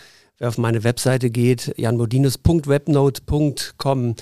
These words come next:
<laughs> wird auch genau diese Beschreibung von mir bekommen. Mensch, Schauspieler, Vater, Mensch, äh, ja, Mensch stelle ich oft in den Vordergrund, scheint so.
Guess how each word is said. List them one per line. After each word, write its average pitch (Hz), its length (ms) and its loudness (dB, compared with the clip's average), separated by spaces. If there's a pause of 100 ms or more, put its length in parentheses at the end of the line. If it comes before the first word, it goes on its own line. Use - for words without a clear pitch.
(160)
<laughs> - 220 -14
wird 143 200 2
auch 123 140 -2
genau 131 260 4
diese 123 240 -2
Beschreibung 120 580 4
von 120 160 0
mir 120 140 2
bekommen. 120 420 0
Mensch, 120 260 0
Schauspieler, 113 840 -2 (380)
Vater, 131 800 2
Mensch, 131 480 2
äh, 131 500 -2
ja, 127 220 0
Mensch 131 360 -6 (100)
stelle 156 260 -8
ich 139 120 -8
oft - 280 -12
in 123 120 -4
den 117 40 -4
Vordergrund, 123 460 -6
scheint 101 200 -6
so. 113 200 -4